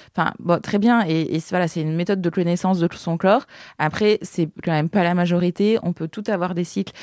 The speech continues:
même chez les filles qui ont des cycles hyper réguliers, parce que il y a de la fatigue, un voyage, un stress, euh, le travail. Euh, il peut y avoir plein de raisons, euh, des nuits blanches, et une maladie.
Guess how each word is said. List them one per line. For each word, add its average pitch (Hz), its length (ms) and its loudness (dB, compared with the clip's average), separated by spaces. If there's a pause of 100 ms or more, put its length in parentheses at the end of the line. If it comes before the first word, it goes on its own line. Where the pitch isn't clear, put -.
(120)
même 240 200 2
chez 185 240 0
les 165 180 0
filles 190 160 -4
qui - 80 -6
ont 165 60 -2
des 156 180 -2
cycles 143 500 -4
hyper 180 260 -4
réguliers, 180 460 0 (340)
parce 196 200 2
que 220 320 2
il 214 80 2
y 196 40 4
a 170 40 2
de 165 60 0
la 175 100 0
fatigue, 196 580 -2
un 175 140 -2
voyage, 196 560 2
un 180 200 0
stress, 196 600 -6
euh, 165 140 0
le 175 100 0
travail. 190 680 0 (360)
Euh, 160 60 -2
il 160 120 -4
peut 175 100 -4
y - 20 -2
avoir 160 160 0
plein 233 160 2
de 233 80 4
raisons, 220 380 4
euh, 180 80 0
des 170 160 -4
nuits 196 180 0
blanches, 202 460 -4 (440)
et 156 320 -6 (360)
une 214 160 4
maladie. 214 480 2